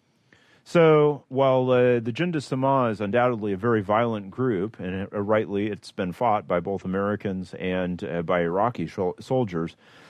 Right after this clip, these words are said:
it represents actually, uh, a, a sincere continuation of the apocalyptic tradition of Islam. So in summary, uh, the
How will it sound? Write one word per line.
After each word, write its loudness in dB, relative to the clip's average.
it 4
represents 2
actually, -2
uh, -4
a, 0
a -6
sincere 0
continuation 2
of 2
the 0
apocalyptic -2
tradition -2
of -6
Islam. -8
So 4
in 0
summary, 2
uh, 6
the 0